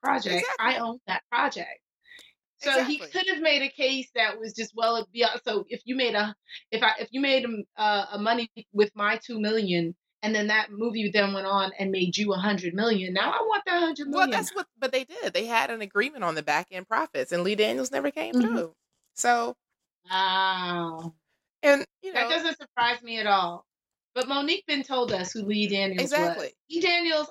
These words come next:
Speaker 1: I wanted to cape for him. Lee Daniels is
Speaker 2: I'd
Speaker 1: an
Speaker 2: love
Speaker 1: openly
Speaker 2: to.
Speaker 1: gay man
Speaker 2: Openly
Speaker 1: in Hollywood.
Speaker 2: black gay man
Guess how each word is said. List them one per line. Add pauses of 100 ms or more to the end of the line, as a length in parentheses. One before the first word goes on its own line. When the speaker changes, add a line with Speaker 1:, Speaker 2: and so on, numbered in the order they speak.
Speaker 1:
I
wanted
to
cape
for
him.
Lee
Daniels
is (100)
Speaker 2:
I'd
Speaker 1:
an
Speaker 2:
love
Speaker 1:
openly
Speaker 2:
to. (100)
Speaker 1:
gay (100)
man
Speaker 2:
Openly
Speaker 1:
in
Hollywood. (200)
Speaker 2:
black (360)
gay (180)
man